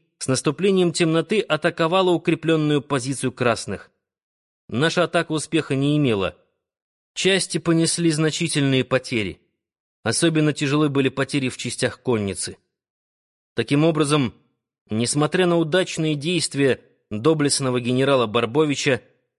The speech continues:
нанёсшего противнику жестокое поражение, генерал Слащёв решительного успеха не достиг.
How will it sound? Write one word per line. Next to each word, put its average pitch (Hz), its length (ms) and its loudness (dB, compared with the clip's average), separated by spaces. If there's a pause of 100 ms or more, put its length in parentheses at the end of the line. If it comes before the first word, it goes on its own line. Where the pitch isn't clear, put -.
(120)
нанёсшего 165 600 0
противнику 165 640 -2
жестокое 143 560 0
поражение, 131 800 0 (580)
генерал 143 560 0
Слащёв 156 560 -2
решительного 147 720 -2
успеха 143 560 0
не 117 200 0
достиг. 104 640 -6